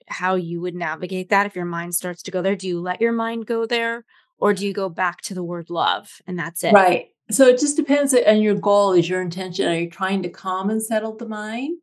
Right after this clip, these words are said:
Speaker 2: or not? So if you, if your mind isn't settled, then you can just get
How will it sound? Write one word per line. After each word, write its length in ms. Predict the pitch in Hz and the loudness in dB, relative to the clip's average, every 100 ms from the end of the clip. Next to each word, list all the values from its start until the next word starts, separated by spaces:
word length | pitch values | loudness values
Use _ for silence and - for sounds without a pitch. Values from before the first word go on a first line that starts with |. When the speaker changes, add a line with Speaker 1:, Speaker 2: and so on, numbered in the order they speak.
| _ _ | _ _
Speaker 2:
or 60 | 180 | -4
not? 240 | 190 - - | 0 0 -2
So 100 | 214 | -4
if 140 | 214 | -2
you, 80 | 233 | -4
if 100 | - | -2
your 120 | 247 | -2
mind 300 | 262 302 294 | 0 -2 -4
isn't 400 | - 226 220 - | -2 -2 -4 -8
settled, 680 | - 262 277 220 165 175 - _ _ - | -2 2 4 4 2 -2 -8 _ _ -4
then 180 | 202 202 | 0 0
you 100 | 202 | -2
can 180 | 220 196 | -4 -2
just 140 | 196 | -2
get 160 | 214 | -4